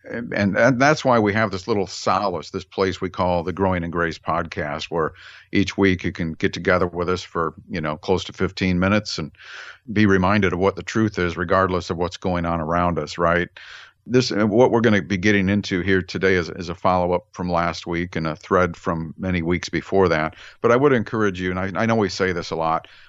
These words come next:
our programs are, are short, and there's a couple of reasons for that. Number one, people can only retain so much at a time, and they're leading busy lives. Some people just don't wanna sit through a, a half hour or an hour podcast, and so we've kept ours short.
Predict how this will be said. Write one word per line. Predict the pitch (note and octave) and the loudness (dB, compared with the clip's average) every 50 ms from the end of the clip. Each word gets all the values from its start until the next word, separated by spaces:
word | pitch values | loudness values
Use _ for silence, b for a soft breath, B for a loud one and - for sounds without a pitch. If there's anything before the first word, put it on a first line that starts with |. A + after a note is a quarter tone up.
| b b | b b
our | G#2+ G#2+ | -6 -4
programs | - - D#3+ D#3 C3+ A#2+ G#2+ G2+ F#2+ F2+ | 0 0 0 0 2 0 -2 -2 -2 -4
are, | F2+ F2 D2+ - | -4 -4 -4 -2
are | F2+ F2+ | -2 -4
short, | E2+ - - - G2+ F2+ D#2+ D#2 D#2 - | -4 -4 -4 -2 -2 0 0 -2 -2 -2
and | F#2+ F2 | -2 -4
there's | E2+ D#2+ | -2 -4
a | E2 E2+ | -4 -2
couple | - G2+ - - F#2+ | -2 -2 0 0 0
of | F2 E2 | 0 2
reasons | F2+ F2+ F2 E2+ F2 E2 - | 2 0 0 -2 -4 -6 -4
for | - F2+ | -2 0
that. | F2 F2 E2+ E2+ E2+ - B B B B B B B - | 0 2 2 0 0 -2 B B B B B B B -8
Number | - G2+ G2+ F#2 F#2+ | -4 -2 0 2 2
one, | F#2 F#2 G2 G2 F#2+ F#2+ F#2 | 4 4 4 4 4 2 0
people | F#2 - - A2 G#2 - G2+ F#2+ | -2 -4 -4 -4 -2 -2 -2 -4
can | F#2+ - E2 D#2+ D#2+ - | -2 -4 -4 -4 -4 -4
only | - G2 F#2 F2+ F2 | -2 0 2 2 2
retain | E2 E2 D#2+ - - F2+ F2+ E2+ D#2+ | 0 0 -2 -2 -2 0 0 0 -2
so | - - F2+ | 0 0 2
much | F2 F2 F2 E2+ - | 2 2 0 0 -2
at | F#2 D2+ | -4 -4
a | D#2 | -4
time, | D#2+ - - G2 F#2+ F#2+ F#2+ F#2+ F2 - - | -6 -4 -2 0 0 2 0 0 -2 -6 -8
and | - G2 A2+ A#2 G#2+ G2 F#2 - | -6 -4 -2 -2 -2 -4 -4 -2
they're | F#2+ F#2+ F2+ | 0 0 2
leading | F#2 G2 G2 G2 F#2+ F2+ E2 | 2 2 2 2 0 0 0
busy | F#2 F#2+ F2 F#2 F2+ | 0 0 0 0 -2
lives. | F2 F2+ G#2 A#2+ A2+ - - - - A2 - - B B B B B B B B | -2 0 0 0 0 -2 -4 -6 -10 -12 -16 -16 B B B B B B B B
Some | - - E2+ | -8 -8 -6
people | - - G2+ - - - | -4 -4 -6 -4 -4 -2
just | - F2+ E2+ - - | -2 -2 -2 -2 0
don't | - G2+ D2+ E2 | 0 0 2 2
wanna | F#2+ F#2 F2+ | 2 2 0
sit | F2 - - - A2 - | 0 -2 0 0 0 0
through | - - G#2 F#2 F2+ E2+ | 0 0 2 4 4 4
a, | D#2+ - - - | 4 2 -2 -6
a | - E2 | -4 -4
half | F2 G2 F#2+ F2+ E2+ - | -2 0 0 0 0 0
hour | F#2 E2+ E2+ F2+ F#2 G2 G2 G2 E2+ | 0 0 2 2 2 2 2 2 0
or | D2+ D2+ D2 | -2 -4 -6
an | D#2 D2+ | -4 -2
hour | D#2 E2+ E2+ F2 F#2 E2+ | 0 0 2 2 0 0
podcast, | - - D#2+ D#2+ E2 E2 - - F2 F2+ F#2 G2+ A2 - - | 0 -2 -4 -4 -4 -6 -6 -6 -4 -4 -4 -6 -8 -8 -12
and | E2 D2+ | -12 -10
so | - - - | -6 -4 -4
we've | E2+ F2 F2 E2 | -2 -2 -4 -4
kept | - - G2 - - F2+ | -2 -4 -4 -2 -2 -4
ours | D#2+ E2 D#2+ - | -2 -4 -4 -6
short. | - - - C3+ A2+ F#2+ F2+ - | -6 -4 0 2 4 4 2 2